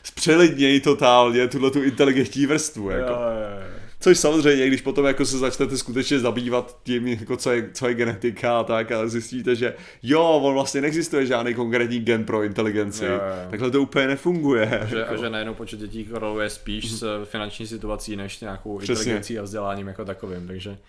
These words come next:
Speaker 1: Je
Speaker 2: a
Speaker 1: to
Speaker 2: samozřejmě
Speaker 1: tak,
Speaker 2: dostanou
Speaker 1: no.
Speaker 2: lékařskou péči a tak, takže takový to, <laughs>
Speaker 1: Takže potom,
Speaker 2: Jasně,
Speaker 1: jako, když
Speaker 2: no.
Speaker 1: se člověk začne jako přesně zabývat.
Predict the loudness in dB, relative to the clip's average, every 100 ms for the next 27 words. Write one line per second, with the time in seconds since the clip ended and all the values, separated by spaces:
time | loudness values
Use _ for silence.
0 | -20 -20 -20 _ -6 -2 0 2 0 -2
1 | -2 -4 -4 -8 -8 -8 -6 -6 -4 -6
2 | -6 -8 -10 -12 -10 -8 -6 -6 -4 -4
3 | -2 -4 -6 -10 -18 -20 -4 0 4 6
4 | 8 8 8 6 4 6 6 6 2 2
5 | 2 0 -6 -4 -2 0 0 -2 -4 -6